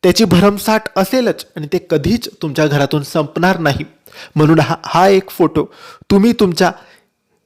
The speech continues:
स्वयंपाकघरात या दिशेच्या भिंतीवर नक्की लावा, लवकरात लवकर लावा.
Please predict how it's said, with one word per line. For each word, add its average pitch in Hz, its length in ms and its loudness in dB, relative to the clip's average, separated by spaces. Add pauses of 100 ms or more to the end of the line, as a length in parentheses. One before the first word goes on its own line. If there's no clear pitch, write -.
(120)
स्वयंपाकघरात 202 800 2 (460)
या 185 260 2
दिशेच्या 185 480 -2
भिंतीवर 170 560 -2 (280)
नक्की 165 560 0
लावा, 151 240 0 (880)
लवकरात 202 640 4
लवकर 190 360 0
लावा. 135 300 0